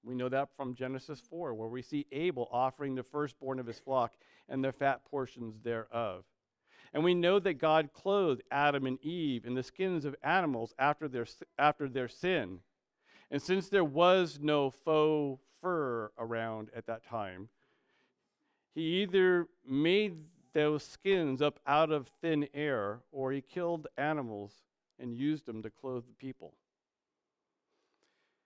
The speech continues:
But if in fact man had been a carnivore before the flood,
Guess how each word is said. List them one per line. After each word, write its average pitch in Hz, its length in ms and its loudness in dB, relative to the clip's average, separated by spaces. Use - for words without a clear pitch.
But 127 160 -4
if 180 160 -4
in 208 100 -4
fact 156 320 2
man 151 320 2
had 135 220 -4
been 151 160 0
a 135 80 -4
carnivore 110 520 -4
before 110 300 -10
the 107 100 -8
flood, 101 400 -8